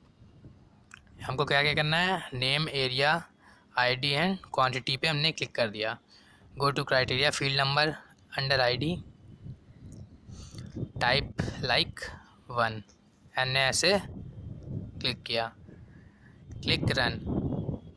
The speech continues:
जैसे ही आप run पे click करोगे,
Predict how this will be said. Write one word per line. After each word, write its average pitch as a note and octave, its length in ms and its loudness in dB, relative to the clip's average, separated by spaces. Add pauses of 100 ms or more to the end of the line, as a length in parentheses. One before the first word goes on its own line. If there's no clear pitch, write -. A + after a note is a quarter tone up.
(800)
जैसे C#3+ 220 2
ही D#3+ 80 6
आप D#3 220 4
run D3 160 2
पे D3 80 -2
click C#3+ 240 0
करोगे, C3+ 400 2